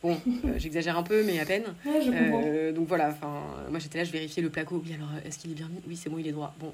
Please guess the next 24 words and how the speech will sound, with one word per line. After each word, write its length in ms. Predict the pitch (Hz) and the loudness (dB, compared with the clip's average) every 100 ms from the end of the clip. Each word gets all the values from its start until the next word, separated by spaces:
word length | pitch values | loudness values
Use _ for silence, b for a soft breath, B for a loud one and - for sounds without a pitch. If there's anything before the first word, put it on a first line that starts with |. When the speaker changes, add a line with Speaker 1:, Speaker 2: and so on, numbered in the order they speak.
| - | -10
Speaker 1:
et 80 | 156 | -12
puis 120 | - | -6
le 60 | 175 | -2
lendemain, « 280 | 170 180 180 | 2 0 0
Ah 140 | 180 185 | -2 0
oui, 80 | 196 | 0
il 60 | |
est 40 | 170 | -2
toujours 160 | 170 | 0
droit. » 200 | 160 147 151 | -2 -2 -2
Oui, 100 | 147 | -6
bon, 140 | 147 - | -6 -10
bah, 200 | - - - | -10 -10 -12
effectivement. 460 | - - - - 170 170 | -12 -14 -10 -8 -4 4
<laughs> 1120 | 269 - 269 - 294 - - 466 403 339 240 | 4 6 0 0 -6 -4 -2 0 0 -2 -4
Donc 100 | 196 | 0
voilà, 180 | 180 151 | 4 6
ne 120 | 196 | 8
pas 120 | 202 | 8
non 100 | 240 | 6
plus 120 | 214 247 | 2 -2
se 120 | 208 | -2
polluer 240 | 175 214 | 2 2
l'esprit. 400 | 202 196 - 240 | 2 0 -4 -8